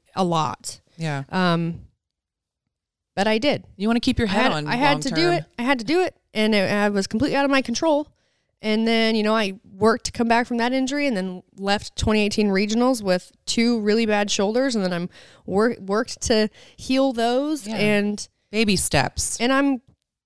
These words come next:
Speaker 1: training, and I'm going to compete. But I just want to, you
Speaker 2: Let's
Speaker 1: know,
Speaker 2: just do one thing at a time.
Speaker 1: I just wanna supplement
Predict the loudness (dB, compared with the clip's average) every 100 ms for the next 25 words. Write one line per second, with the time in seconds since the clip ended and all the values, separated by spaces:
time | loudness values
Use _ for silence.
0 | _ _ -8 0 2 2 2 0 -4 -10
1 | _ -8 -2 0 2 0 -2 -8 -10 -2
2 | 0 2 0 -2 -4 -4 -4 -6 -10 -16
3 | _ _ _ _ _ _ _ _ _ _
4 | _ _ _ _ _ _ _ _ _ _
5 | 0 2 2 0 0 0 0 -2 0 0
6 | 2 0 2 2 2 0 0 2 0 0
7 | -4 -4 0 0 2 2 0 0 0 -2
8 | 0 0 0 -2